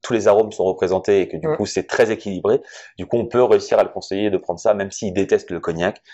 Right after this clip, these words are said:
Speaker 1: eh ben,
Speaker 2: D'accord.
Speaker 1: on va lui faire boire du cognac
Speaker 2: Ouais,
Speaker 1: parce
Speaker 2: ouais.
Speaker 1: que on sait gustativement, ça ressort très bien et qu'il va adorer ça.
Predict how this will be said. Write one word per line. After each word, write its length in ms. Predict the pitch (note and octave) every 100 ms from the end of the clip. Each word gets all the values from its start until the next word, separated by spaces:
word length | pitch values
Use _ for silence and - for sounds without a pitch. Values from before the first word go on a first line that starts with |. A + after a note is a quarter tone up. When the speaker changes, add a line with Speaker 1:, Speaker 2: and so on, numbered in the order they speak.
| - -
Speaker 1:
eh 40 |
ben, 60 | B2
Speaker 2:
D'accord. 80 | F#2
Speaker 1:
on 40 |
va 60 | F2+
lui 60 |
faire 200 | F2 F2
boire 120 | E2+ F2+
du 80 |
cognac 240 | E2+ D2 - _
Speaker 2:
Ouais, 80 | D3+
Speaker 1:
parce 140 | C#3 C3
Speaker 2:
ouais. 40 | G2+ F#2+
Speaker 1:
que 40 | - - _
on 80 | F2+
sait 200 | - A2+
gustativement, 760 | G#2+ G#2 G2 - F2+ F#2+ G2+ - _
ça 160 | - E2+
ressort 260 | F2+ G#2
très 200 | - -
bien 260 | F2 G2 G#2+
et 60 | D2
qu'il 160 | -
va 60 | E2+
adorer 200 | E2 D#2+
ça. 140 | -